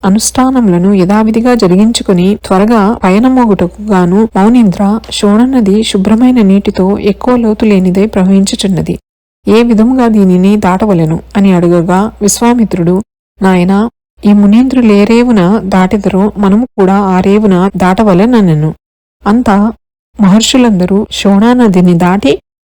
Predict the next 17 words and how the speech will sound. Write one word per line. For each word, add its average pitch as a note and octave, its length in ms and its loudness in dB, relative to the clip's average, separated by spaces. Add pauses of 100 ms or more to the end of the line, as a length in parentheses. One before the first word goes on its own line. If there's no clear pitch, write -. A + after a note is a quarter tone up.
రామలక్ష్మణులతో G3+ 1000 -2
వనమును A3 600 -2
జనుచు, G3 540 0 (360)
మధ్యాహ్న G3 440 2
సమయమునకు G#3 840 0 (120)
జాహ్నవీ G3 580 2
నదిని F#3+ 480 2
సమీపించిరి. F#3 800 -2 (680)
మంచి A3 280 2 (100)
చోటున G3 480 0 (500)
తర్పణాదులు A3+ 640 0
గావించి, A#3 540 -2 (380)
అమృతముతో B3 580 -2
సమానమైన G#3 840 0
హవిస్సును F#3 560 -2
భుజించిరి." F3 680 -2 (840)
శ్రీరాముడు A3+ 800 0